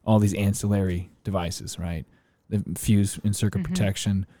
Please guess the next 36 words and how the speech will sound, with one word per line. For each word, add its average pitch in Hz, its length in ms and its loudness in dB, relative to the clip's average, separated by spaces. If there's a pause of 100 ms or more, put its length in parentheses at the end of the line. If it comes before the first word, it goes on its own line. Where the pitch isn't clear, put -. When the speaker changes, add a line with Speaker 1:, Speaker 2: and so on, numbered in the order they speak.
(120)
Speaker 2:
Mm-hmm. 185 260 -2
Speaker 1:
Um, 92 460 0 (480)
Eaton 123 200 4
had 104 280 4 (300)
something 113 360 2
on 101 140 2
a, 92 320 0
uh, - 1040 -16 (340)
their 104 180 2
sales 107 400 0
floor 101 520 0 (260)
as 98 160 -10
late 120 160 6
as 104 180 -2 (260)
two - 140 2
thousand 101 260 4
nine 107 520 4
called 107 220 0
a 92 60 0 (380)
Break 120 280 4
Tor, 95 380 0 (380)
which - 200 0
is 98 120 0
a 90 240 -2 (600)
molded 117 240 8
case 107 180 2
circuit 123 180 2
breaker 98 260 0
with 113 500 2
a - 80 -12
solid 98 280 -2
state 92 300 -4 (200)
contactor 113 460 -2
inside - 240 -12
of 64 80 -16
it. 69 80 -16